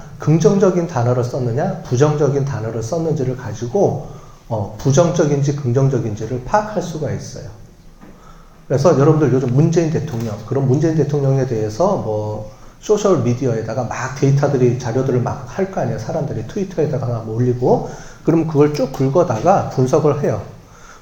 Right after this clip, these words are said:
분석을 하면은 뭐, 뭐 좋아요 그러면은 어떻게 돼요? 긍정적인 거죠. 그러면 플러스 오 점. 뭐 싫어요 그러면은 마이너스 오 점 주고,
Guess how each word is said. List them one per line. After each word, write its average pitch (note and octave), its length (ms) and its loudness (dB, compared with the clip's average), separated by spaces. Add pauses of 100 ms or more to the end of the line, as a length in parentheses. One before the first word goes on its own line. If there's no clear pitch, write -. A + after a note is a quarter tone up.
(100)
분석을 D#3 400 4
하면은 D#3+ 420 2
뭐, C3 100 4
뭐 E3 200 4
좋아요 G3+ 640 2
그러면은 C3 400 0
어떻게 A#2+ 260 -4
돼요? D#3+ 220 0 (600)
긍정적인 D3+ 560 2
거죠. B2 300 -6 (300)
그러면 C3 340 2
플러스 G#3 300 -2
오 A2 160 -2
점. A2 140 -6 (600)
뭐 B2+ 80 -2
싫어요 A#3+ 680 2
그러면은 C3 500 2
마이너스 B2 400 0
오 A2 100 -2
점 G#2+ 200 -6
주고, - 560 -2